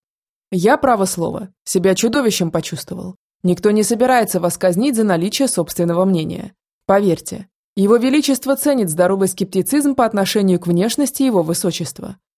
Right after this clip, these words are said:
Он уже не раз пытался убедить Эдмонда заявить о себе поступками, а не делать ставку на собственную внешность и иконографии в газетах.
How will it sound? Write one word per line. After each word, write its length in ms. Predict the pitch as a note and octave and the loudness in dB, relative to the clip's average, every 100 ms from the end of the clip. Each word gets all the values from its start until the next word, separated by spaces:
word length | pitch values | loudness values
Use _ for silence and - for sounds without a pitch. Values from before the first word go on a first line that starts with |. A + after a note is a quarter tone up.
| _ | _
Он 180 | F#3+ G#3+ | -2 0
уже 200 | A#3 B3 | 2 2
не 120 | C4+ | 2
раз 240 | C#4+ B3 - | 2 2 0
пытался 460 | F3+ F3+ F3+ G3+ | 0 0 0 0
убедить 380 | G3 G#3 G#3 F#3+ | -2 0 -2 -2
Эдмонда 460 | A3 C#4+ B3 G3 E3 | 0 2 2 2 0
заявить 360 | D#3+ E3+ G#3 B3+ | 0 0 0 -2
о 60 | |
себе 280 | A#3 G#3 F#3 | -2 0 0
поступками, 680 | G#3 G3+ A3+ - - - - _ | 0 -4 -6 -8 -10 -12 -16 _
а 120 | - F#3 | -2 2
не 140 | A#3 | 2
делать 300 | A#3+ C4+ F#3+ | 4 2 2
ставку 380 | - A3+ C4+ C#4 | 0 0 0 -2
на 100 | C4 | -2
собственную 580 | - E3+ - E3+ E3+ F3 | -2 -4 -2 -2 0 0
внешность 600 | E3+ D#3 - - - _ _ | -2 -4 -8 -14 -16 _ _
и 140 | - G3 | -2 0
иконографии 680 | G3 G#3 F#3+ F3 E3+ - F#3 | 2 2 2 2 0 0 -2
в 40 | |
газетах. 580 | F#3 G3+ E3 - D#3 | 0 0 -2 -6 -14